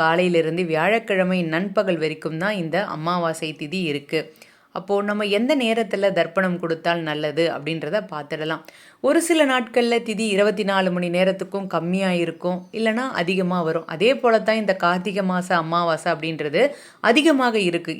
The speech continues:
இருபத்தேழு மணி நேரம் இருக்கு. அமாவாசை திதி வியாழக்கிழமை மதிய நேரம் வரைக்கும் இருக்கு. நவம்பர் பத்தொன்பதாம் தேதியே நீங்க என்ன பண்ணுங்க, அமாவாசை வழிபாடு பண்ணலாம். அன்றைய தினம்தான் வந்து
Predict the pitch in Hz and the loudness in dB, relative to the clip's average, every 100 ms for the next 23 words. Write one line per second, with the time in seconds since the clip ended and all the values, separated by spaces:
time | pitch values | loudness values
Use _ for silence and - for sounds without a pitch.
0 | 196 233 285 277 247 214 185 170 170 170 | 0 2 2 4 6 6 2 0 -2 0
1 | 165 190 208 175 165 170 180 - - - | 2 4 4 2 0 0 -4 -6 -20 -12
2 | 202 190 233 233 220 220 196 202 226 233 | -4 2 6 6 6 2 -4 -4 -4 0
3 | 180 190 202 196 190 180 208 180 165 190 | 2 4 4 2 2 2 0 0 0 0
4 | 190 180 175 160 165 165 202 170 160 170 | 2 2 2 0 -2 -2 -4 -4 -4 -4
5 | 170 202 269 - - - 190 214 240 247 | 0 0 -2 -8 -20 -2 0 4 4 4
6 | 190 185 240 247 254 247 220 196 190 185 | 2 0 2 2 4 4 4 0 0 0
7 | 214 202 175 160 170 196 180 160 156 202 | 0 0 -2 -2 0 -2 -2 -4 -2 -2
8 | - 160 175 202 208 180 170 165 196 262 | -2 -6 0 2 2 2 0 0 -2 -4
9 | 269 - _ _ - 170 185 214 202 185 | -6 -16 _ _ -6 0 2 4 2 2
10 | 185 165 160 160 - 165 160 175 165 160 | -2 -4 -2 -2 -4 -6 -2 -2 0 0
11 | 185 214 208 220 180 175 | -2 0 2 2 0 -2